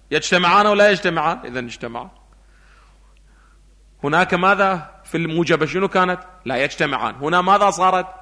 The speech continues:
يجتمعان. نعم، لا يرتفعان.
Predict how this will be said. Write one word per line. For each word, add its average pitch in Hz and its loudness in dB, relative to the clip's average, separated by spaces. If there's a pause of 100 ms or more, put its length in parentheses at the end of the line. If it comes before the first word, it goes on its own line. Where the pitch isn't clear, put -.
(400)
يجتمعان. 123 -6 (240)
نعم، 240 2
لا 180 4
يرتفعان. 120 -6